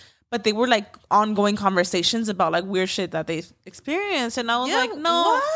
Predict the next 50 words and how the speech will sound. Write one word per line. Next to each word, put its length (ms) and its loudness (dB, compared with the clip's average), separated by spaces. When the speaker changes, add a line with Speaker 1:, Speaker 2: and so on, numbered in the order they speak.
Speaker 1:
I 120 4
even 200 0
went 120 0
up 80 0
to 80 -12
them. 100 -8
I 80 0
was 80 -4
like, 180 -2
"Y'all, 440 2
this 180 -6
shit 140 -6
ain't 160 -4
haunted. 260 -2
Let's 160 -2
not." 400 -4
I 140 4
was 80 -4
like, 260 0
"Nope. 460 2
We 160 -6
ain't 100 -4
bringing 180 -2
that 140 0
negativity 460 0
here." 200 2
I 80 6
was 140 2
like, 140 0
"Not 200 2
that 160 0
energy 340 -2
at 120 0
the 80 -6
warehouse 340 2
gorge." 560 4
<laughs> 80 0
Speaker 2:
What? 720 -4
Speaker 1:
I 100 0
was 80 -2
like, 180 0
We're 180 -2
Speaker 2:
Oh 40 -2
my 60 -6
God, 420 6
I 40 4
Speaker 1:
not. 100 2
Speaker 2:
really 160 0
wanna 160 2
ask 240 -4